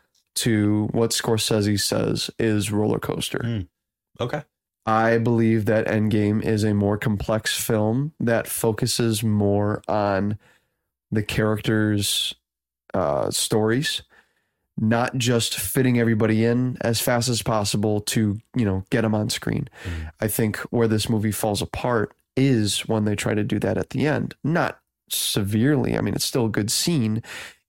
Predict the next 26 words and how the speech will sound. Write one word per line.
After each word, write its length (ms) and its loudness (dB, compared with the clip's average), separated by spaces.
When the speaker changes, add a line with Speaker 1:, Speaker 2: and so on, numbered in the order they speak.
Speaker 1:
It's 200 -2
just 180 0
not 220 4
as 120 2
quality 400 2
for 160 -2
me 320 0
as 380 -2
the 140 0
rest 220 0
of 100 -12
the 40 0
movie. 400 -2
So 160 0
that's 200 0
why 160 2
I'm 80 2
not 180 2
giving 280 2
this 220 0
too 300 0
much 240 0
higher 220 0
than 160 -2
Infinity 380 -2
War 380 -2